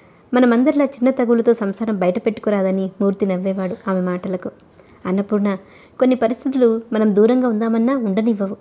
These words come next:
ఇప్పుడు ఆలోచన ఎందుకు?" అంతుంచేవాడు. మధు వివాహమైంది. అందరిలా దందలేదు, ఇది చేయలేదు అని ఆరడి పెట్టలేదామ. వియ్యాల వారు తమ బంధువులే కదా, వారిని నలుగురిలో పలుచన చేయడం ఎందుకని ఊరుకుంది. ఇంటి యజమానురాలు సర్దుకుపోతుంటే ధైర్యం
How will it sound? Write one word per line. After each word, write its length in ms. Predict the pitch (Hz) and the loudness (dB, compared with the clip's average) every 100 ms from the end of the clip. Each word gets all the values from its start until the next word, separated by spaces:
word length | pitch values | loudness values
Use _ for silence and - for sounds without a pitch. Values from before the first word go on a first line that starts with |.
| _ _ - | _ _ -8
ఇప్పుడు 200 | 202 196 | -6 -2
ఆలోచన 380 | 175 214 247 262 | 0 2 2 0
ఎందుకు?" 460 | 233 226 226 226 220 | 2 0 0 -2 0
అంతుంచేవాడు. 680 | 202 185 196 202 202 196 220 - _ - - - - | -2 -2 -2 -2 -4 -6 -8 -14 _ -20 -20 -20 -2
మధు 200 | 233 240 | 2 4
వివాహమైంది. 760 | 233 196 214 233 226 220 220 226 - _ _ - | 4 2 0 -2 -2 -2 -4 -8 -18 _ _ 0
అందరిలా 340 | 240 262 302 | 2 4 4
దందలేదు, 560 | 294 214 196 220 208 208 - - | 2 0 0 -2 -2 -6 -10 -2
ఇది 140 | 208 202 | -2 2
చేయలేదు 420 | 202 220 226 220 220 | 2 4 4 2 0
అని 180 | 226 214 | 0 0
ఆరడి 300 | 190 190 233 | 0 0 0
పెట్టలేదామ. 560 | 214 208 202 190 190 190 - - - - - | 0 -2 -2 -2 -4 -6 -12 -20 -20 -20 -2
వియ్యాల 300 | 240 277 294 | 2 4 2
వారు 180 | 269 269 | 0 0
తమ 120 | 240 | -2
బంధువులే 440 | 208 190 196 247 | 0 0 2 2
కదా, 320 | 240 214 208 208 _ _ _ _ _ - | 2 0 -4 -6 _ _ _ _ _ -2
వారిని 240 | 240 240 | 2 4
నలుగురిలో 400 | 220 214 262 277 | 4 4 4 4
పలుచన 340 | 285 233 233 262 | 4 2 2 2
చేయడం 340 | 254 254 233 | 2 2 2
ఎందుకని 320 | 208 208 220 | 0 0 2
ఊరుకుంది. 460 | 208 190 - 190 202 - _ | 0 0 -4 -4 -6 -12 _
ఇంటి 200 | 214 220 | 0 2
యజమానురాలు 440 | 214 196 214 220 220 | 2 2 0 0 0
సర్దుకుపోతుంటే 800 | 208 180 214 214 208 196 190 185 - | -2 0 0 0 -2 -2 -2 -4 -6
ధైర్యం 340 | 175 202 214 | 0 2 2